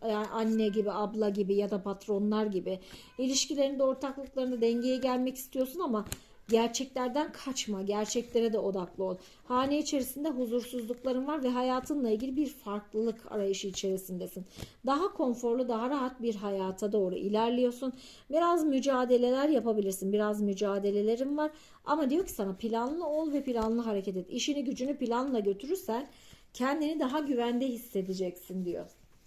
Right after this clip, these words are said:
Evet, kendini daha güvende hissedeceğin zamanların içerisine giriyorsun. Sosyal çevren genişliyor.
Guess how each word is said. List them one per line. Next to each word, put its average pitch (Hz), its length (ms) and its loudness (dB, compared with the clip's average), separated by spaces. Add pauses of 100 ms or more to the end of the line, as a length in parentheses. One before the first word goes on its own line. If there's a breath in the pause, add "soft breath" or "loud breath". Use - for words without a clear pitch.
(160)
Evet, 277 260 2
kendini 277 440 -2
daha 262 200 0
güvende 233 440 0
hissedeceğin 226 760 0
zamanların 202 680 -2
içerisine 214 520 -6
giriyorsun. 185 460 -4 (400 loud breath)
Sosyal 254 580 0
çevren 175 540 -4
genişliyor. 254 800 0